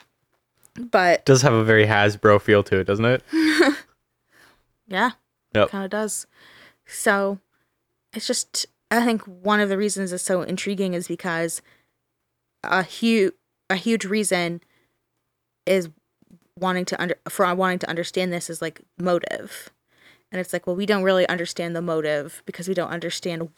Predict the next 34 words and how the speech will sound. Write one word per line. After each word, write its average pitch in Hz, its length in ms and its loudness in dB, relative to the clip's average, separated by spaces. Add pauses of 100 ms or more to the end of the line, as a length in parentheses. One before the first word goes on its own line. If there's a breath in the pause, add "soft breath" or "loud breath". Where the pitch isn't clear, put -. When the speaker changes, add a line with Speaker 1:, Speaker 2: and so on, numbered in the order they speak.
(420 soft breath)
Speaker 1:
why, 180 600 2 (380)
if - 240 -2
Cliff - 280 -2
did 151 160 -2
it, 151 240 -6 (380)
which - 160 -6
we 170 80 -2
both 151 240 -6
believe 165 240 -6
he 175 100 -14
did, - 380 -8 (640 soft breath)
why 208 240 2
he 277 100 2
did 339 220 2
it. 73 240 -2 (280)
Speaker 2:
Mm-hmm. 131 380 4
Speaker 1:
What, 196 240 2 (340)
what 208 220 2
happened? 214 560 -2
What 180 220 -2
was, 208 180 -6
like, 202 320 -4 (200)
the 202 80 -2
domino 190 540 0
effect 175 380 -4
here? 151 260 -4
'Cause 190 180 -8
obviously 185 460 -4
something 170 640 -4
snapped 156 600 -8
or 165 220 -6 (380)
clicked - 320 -2
in 170 200 -2
or 143 220 -6